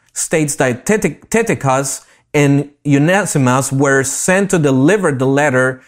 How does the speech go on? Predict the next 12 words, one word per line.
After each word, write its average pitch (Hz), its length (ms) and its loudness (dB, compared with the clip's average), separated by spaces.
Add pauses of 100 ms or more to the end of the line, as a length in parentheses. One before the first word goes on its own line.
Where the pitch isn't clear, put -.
(120)
of 127 100 2
the 131 80 2
Colossians 131 840 -2 (160)
to 139 100 2
the 127 80 2
Colossian 123 640 -2
church. 185 360 -2
And 117 100 -2
probably 175 440 0
he 135 80 0
also 143 260 0
took 131 480 -4